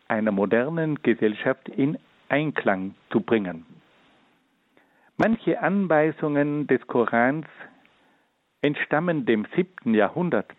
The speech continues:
und entsprechen nicht mehr den Maßstäben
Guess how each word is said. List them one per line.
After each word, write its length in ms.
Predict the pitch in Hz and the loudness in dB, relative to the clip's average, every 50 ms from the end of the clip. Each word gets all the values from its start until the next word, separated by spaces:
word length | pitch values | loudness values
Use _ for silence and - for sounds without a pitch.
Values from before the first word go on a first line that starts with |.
| - - - _ _ _ _ _ _ _ _ _ _ _ _ _ _ _ _ - | -20 -20 -20 _ _ _ _ _ _ _ _ _ _ _ _ _ _ _ _ -2
und 160 | - 147 143 | -2 0 2
entsprechen 720 | 190 160 147 - - - 160 180 185 - - 160 139 127 123 | 0 -2 -2 -2 -4 -2 -2 -2 -2 -4 -4 -2 0 0 2
nicht 400 | 147 196 185 - - _ - - | 2 0 -2 -4 -12 _ -6 -2
mehr 480 | 160 165 165 165 165 165 165 165 147 - _ _ _ _ _ _ - - | 2 2 4 4 2 0 -2 -4 -8 -12 _ _ _ _ _ _ -4 -2
den 180 | 113 104 101 | -2 -2 0
Maßstäben 1000 | 98 98 107 113 123 143 - - - - - 131 127 127 123 135 135 139 143 131 | -2 -2 -2 -2 -2 -6 -8 -10 -8 -2 2 2 2 2 2 -2 -4 -4 -4 -8